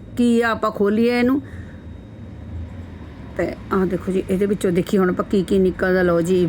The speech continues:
ਬੈਗ ਦੇਖੋ ਕਿੰਨਾ ਸੋਹਣਾ ਤੇ ਕਲਰ ਵੀ ਕਿੰਨਾ ਸੋਹਣਾ ਨਿਕਲਿਆ ਆ। ਇਹ ਹੈਗੀ ਹੈ ਜੀ ਕੈਂਡਲ,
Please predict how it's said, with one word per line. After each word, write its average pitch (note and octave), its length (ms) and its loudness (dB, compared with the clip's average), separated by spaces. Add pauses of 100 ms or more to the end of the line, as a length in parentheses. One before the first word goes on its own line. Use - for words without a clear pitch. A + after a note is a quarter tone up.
ਬੈਗ E3+ 240 2
ਦੇਖੋ F3+ 420 0
ਕਿੰਨਾ G3 300 2 (140)
ਸੋਹਣਾ G3+ 260 2
ਤੇ G3 140 -2 (100)
ਕਲਰ A3 280 2
ਵੀ A3+ 100 2
ਕਿੰਨਾ F3 240 2
ਸੋਹਣਾ F3+ 280 2
ਨਿਕਲਿਆ G#3 520 2
ਆ। D#4 40 -6 (760)
ਇਹ A#3+ 140 4
ਹੈਗੀ G#3 360 2
ਹੈ G3+ 60 4
ਜੀ G3 180 2 (100)
ਕੈਂਡਲ, B3 580 2